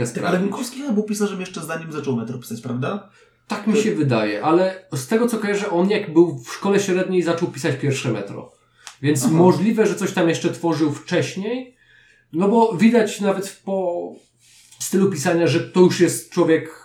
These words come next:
Speaker 2: który coś tam pisał.
Speaker 1: No tak, tak, biorę, biorę uwagę dobrze.
Speaker 2: Tak.
Speaker 1: Mhm. To może wróćmy do samego tego Metra.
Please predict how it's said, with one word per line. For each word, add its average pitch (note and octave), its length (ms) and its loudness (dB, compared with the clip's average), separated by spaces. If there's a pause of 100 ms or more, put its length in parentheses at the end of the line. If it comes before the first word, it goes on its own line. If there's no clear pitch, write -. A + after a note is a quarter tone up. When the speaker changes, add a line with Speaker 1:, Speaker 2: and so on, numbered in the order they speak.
(140)
Speaker 2:
który - 460 0 (220)
coś G3 220 4
tam C3+ 200 -2
pisał. B2 320 -2 (420)
Speaker 1:
No F#3+ 160 0
tak, C#3 260 -6
tak, C3 200 -4 (180)
biorę, B2+ 280 -4
biorę C3+ 160 -2
uwagę B2+ 280 -4
dobrze. A#2+ 240 -12 (280)
Speaker 2:
Tak. F#2+ 340 -10 (2250)
Speaker 1:
Mhm. F#3 280 -6 (300)
To C4+ 80 -8
może C4+ 180 4
wróćmy A#3+ 260 4
do G#3 80 8
samego F#3+ 280 0
tego E3 240 -6 (140)
Metra. C#3 500 -4